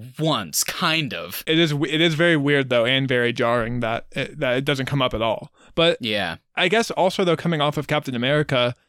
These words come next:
Speaker 2: Steve and Howard really didn't interact a whole lot, and they didn't have that great of a friendship. So maybe they weren't
Speaker 1: That's
Speaker 2: as
Speaker 1: true.
Speaker 2: close as, as we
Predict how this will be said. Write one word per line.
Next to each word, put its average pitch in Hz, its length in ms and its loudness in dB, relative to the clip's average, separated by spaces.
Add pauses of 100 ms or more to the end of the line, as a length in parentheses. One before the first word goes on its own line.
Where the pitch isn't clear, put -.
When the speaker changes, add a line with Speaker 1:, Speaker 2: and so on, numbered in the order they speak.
(280)
Speaker 2:
Steve 196 320 -2
and 196 140 2
Howard 165 480 2
really 160 240 2
didn't 175 220 2
interact 151 360 0
a 143 60 -2
whole 151 160 2
lot, 151 180 2
and 135 100 0
they 127 80 0
didn't 143 200 0
have 135 180 0
that 131 220 -2
great 127 240 0
of 120 80 -4
a 110 80 -2
friendship. 123 580 -2
So 131 320 0
maybe 135 320 2
they 139 140 2
weren't 135 160 4
Speaker 1:
That's 123 100 2
Speaker 2:
as 120 60 -4
Speaker 1:
true. - 100 -4
Speaker 2:
close 131 240 0
as, 127 160 0
as 131 180 -2
we 131 240 -2